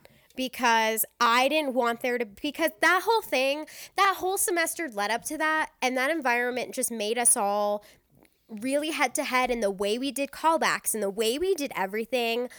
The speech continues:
was so skeezy. And I knew, and I knew it, and other people were talking, and I didn't, I, and I knew you wanted it really bad, and I didn't want anything to come between us,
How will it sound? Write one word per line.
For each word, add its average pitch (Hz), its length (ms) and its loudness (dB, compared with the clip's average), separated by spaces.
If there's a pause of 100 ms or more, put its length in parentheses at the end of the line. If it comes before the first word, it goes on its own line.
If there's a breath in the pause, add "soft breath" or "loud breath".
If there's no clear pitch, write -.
(240 loud breath)
was 269 240 4
so 285 800 2
skeezy. 254 1400 -2 (440 loud breath)
And 262 220 2
I 262 180 4
knew, 311 520 4 (100)
and 277 180 2
I 285 120 4
knew 269 480 0
it, 269 260 0
and 247 200 -2
other 285 200 4
people 302 260 -4
were 269 120 0
talking, 247 600 -2
and 226 140 -2
I 247 260 2
didn't, 294 300 -4 (100)
I, 208 200 -2
and 240 140 -2
I 294 100 0
knew 294 160 -2
you 311 180 -2
wanted 320 280 0
it - 60 -6
really 254 200 -2
bad, 180 240 0
and 196 120 -2
I 208 220 -2
didn't 247 280 -4
want 214 280 -4 (100)
anything 247 480 -2
to 214 60 -4
come 247 240 -6
between 254 360 -6
us, 202 280 -4